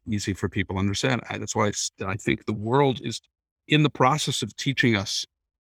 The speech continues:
why Bitcoin is necessary, why having money which you control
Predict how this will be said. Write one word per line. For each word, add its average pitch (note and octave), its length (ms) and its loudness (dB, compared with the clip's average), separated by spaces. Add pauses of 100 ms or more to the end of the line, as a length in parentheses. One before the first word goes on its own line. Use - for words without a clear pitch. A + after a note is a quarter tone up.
(120)
why G#2 320 2
Bitcoin G#2 600 0
is G2 200 -6
necessary, G2 800 -2
why G2+ 580 -2 (520)
having G2 520 0 (1700)
money G2+ 300 4
which G2 260 0
you G2+ 80 0
control F#2+ 600 0